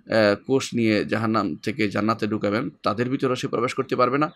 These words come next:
এর অর্থ হচ্ছে সে কখনো, আহ, সে জীবন, এই জীবনও হতভাগা, পরবর্তী জীবনও হতভাগা।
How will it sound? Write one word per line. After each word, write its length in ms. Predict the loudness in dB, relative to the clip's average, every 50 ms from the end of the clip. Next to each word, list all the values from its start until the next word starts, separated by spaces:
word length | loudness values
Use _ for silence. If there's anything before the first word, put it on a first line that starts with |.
| _ -20 -8 _
এর 140 | 2 4 4
অর্থ 220 | 4 2 0 0 -2
হচ্ছে 260 | -2 -2 -4 -6 -6
সে 140 | -6 -6 -6 -4
কখনো, 560 | -4 -6 -4 -4 -4 -2 0 0 -2 -2 -4 -10 _ _ _ _ _ -4 0
আহ, 300 | 4 6 6 6 6 4
সে 320 | 0 0 0 2 2 2
জীবন, 440 | 0 0 -2 0 2 2 2 2 0 0
এই 140 | 0 0 2
জীবনও 340 | 2 2 2 2 2 2 2
হতভাগা, 420 | 0 0 0 2 2 2 0 -2
পরবর্তী 400 | -4 -2 -2 -2 -2 -4 -6 -6
জীবনও 300 | -2 -2 0 0 -2 -2
হতভাগা। 440 | -4 -6 -6 -6 -6 -6 -8 -10